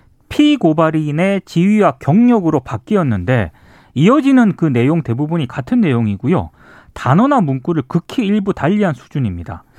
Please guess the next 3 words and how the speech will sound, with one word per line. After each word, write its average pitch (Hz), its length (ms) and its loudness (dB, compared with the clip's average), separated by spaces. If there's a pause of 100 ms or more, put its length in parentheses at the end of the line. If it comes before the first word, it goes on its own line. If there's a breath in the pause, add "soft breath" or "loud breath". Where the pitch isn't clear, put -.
(380 loud breath)
그러니까 139 300 0
이 143 560 -4 (800)
최강욱 262 500 2